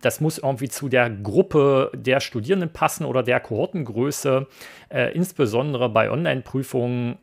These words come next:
hat man noch so ein bisschen das Thema Authentizität, Originalität. Prüft man die Person, die man prüfen möchte? Ist das auch wirklich deren eigene Leistung? Datenschutz, ähm, spielt da auch noch mit rein. Da haben irgendwie Dritte unbefugten Zugriff auf die Prüfungsdaten.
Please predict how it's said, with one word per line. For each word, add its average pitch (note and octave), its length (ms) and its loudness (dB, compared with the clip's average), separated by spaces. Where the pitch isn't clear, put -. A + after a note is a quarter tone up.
hat A#2+ 220 -4
man A2+ 140 0
noch A2+ 120 -6
so - 120 -10
ein A2+ 80 -4
bisschen A#2 300 -8
das A2 160 -8
Thema G#2+ 300 -4
Authentizität, B2 920 -8
Originalität. B2 800 -4
Prüft - 320 -4
man A#2+ 120 0
die A#2 100 -8
Person, A#2 440 -2
die G#2 100 -10
man G2+ 200 -6
prüfen F3+ 320 -4
möchte? B2+ 320 -4
Ist - 240 -8
das A2+ 120 -8
auch - 200 -12
wirklich A#2 260 -12
deren G#2 240 -8
eigene G2+ 300 -6
Leistung? C3+ 560 -4
Datenschutz, A#2+ 760 -4
ähm, A2+ 280 -6
spielt - 320 -6
da A2+ 40 -4
auch - 80 -4
noch E3 120 0
mit B2+ 240 -8
rein. A#2+ 160 0
Da A2+ 160 -6
haben A2 140 -6
irgendwie A2+ 260 -10
Dritte - 300 -6
unbefugten C3 560 -8
Zugriff B2 440 -8
auf - 200 -8
die A#2+ 80 -10
Prüfungsdaten. A2+ 840 -6